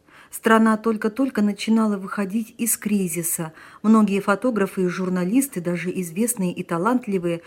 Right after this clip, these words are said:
до сих пор сидели без работы или не были довольны ее нынешними условиями,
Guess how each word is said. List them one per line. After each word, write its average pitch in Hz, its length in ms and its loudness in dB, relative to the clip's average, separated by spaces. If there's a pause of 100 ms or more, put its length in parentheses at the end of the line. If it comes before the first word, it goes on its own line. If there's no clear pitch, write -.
(240)
до 208 100 2
сих 202 260 -4
пор 285 360 0
сидели 214 560 -2
без 175 260 -6
работы 156 540 -10
или 214 240 0
не 196 240 2
были 196 200 0
довольны 185 460 2
ее 190 260 0
нынешними 180 580 -2
условиями, 156 840 -8